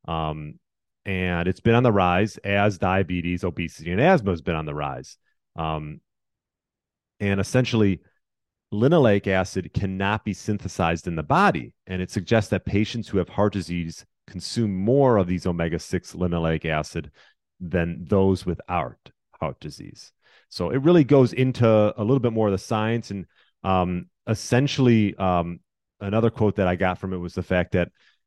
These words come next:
you know, this linoleic acid gets into your adipose tissue and essentially is this, there's this positive association bet-, with coronary art-, artery disease. Um, and essentially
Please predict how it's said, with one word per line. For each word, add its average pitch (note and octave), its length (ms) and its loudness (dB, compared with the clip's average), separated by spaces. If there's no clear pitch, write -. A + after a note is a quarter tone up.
you G2+ 80 -4
know, F2+ 240 -4
this F#2+ 300 -4
linoleic G#2+ 460 2
acid G2 420 -2
gets A2+ 280 0
into G#2 140 -2
your F#2+ 100 2
adipose E2+ 420 -2
tissue D#2+ 480 -8
and F2 460 -2
essentially G2+ 520 0
is F2+ 160 0
this, - 280 -12
there's E2+ 260 -4
this E2+ 160 -6
positive G2+ 480 0
association F2+ 640 -2
bet-, E2 180 -10
with F2 220 -6
coronary F2 520 -2
art-, A2+ 300 0
artery A#2 340 4
disease. D#2 540 -10
Um, D#2+ 460 -2
and F2+ 500 -2
essentially G#2 720 0